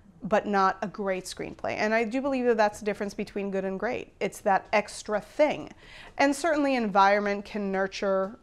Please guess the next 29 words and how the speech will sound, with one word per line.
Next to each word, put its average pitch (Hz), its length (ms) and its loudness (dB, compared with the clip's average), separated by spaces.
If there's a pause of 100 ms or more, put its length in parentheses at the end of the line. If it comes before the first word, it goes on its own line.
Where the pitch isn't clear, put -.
(200)
or 185 580 2 (600)
destroy 190 480 0
it. 269 140 -4 (1000)
Um, 190 340 2 (460)
but 226 160 6
I've 233 120 4
seen, 254 240 0
I 233 120 4
can 254 140 -2
tell 233 160 4
you 214 120 0
sadly, 254 400 2
that 202 120 2
I've 208 100 2
seen 226 240 -4
writers 196 640 0 (500)
come 220 380 0
to 226 80 -4
screenwriting 185 880 -2
and 208 300 -2
really, 311 300 4
really, 269 300 0
really 262 280 0
wanna 262 260 0
get 294 200 -2
it, - 160 -8 (800)
but 220 100 -4
they 240 100 0
don't. 302 340 -10